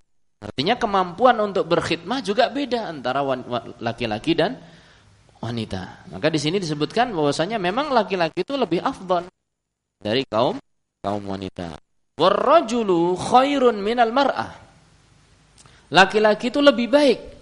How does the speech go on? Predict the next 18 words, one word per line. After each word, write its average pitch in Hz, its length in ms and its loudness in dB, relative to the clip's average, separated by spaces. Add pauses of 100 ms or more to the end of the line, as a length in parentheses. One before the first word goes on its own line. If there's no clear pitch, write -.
(380)
dari 170 240 2
wanita. 214 440 -2 (920)
Ya. 120 320 -8 (600)
Makanya 127 400 0
Rasulullah 143 400 0
sallallahu 135 560 -2
alaihi 127 160 0
wasallam 135 320 -4
mengatakan, 139 560 -4 (640)
"Al-kummalu 151 800 0
minar 135 240 0
rijali 131 480 0
katsir, 185 400 2 (560)
wal 123 240 4
kummanu 170 480 0
minan 135 320 -2
nisa'i 156 640 -2
qalil." 104 320 -4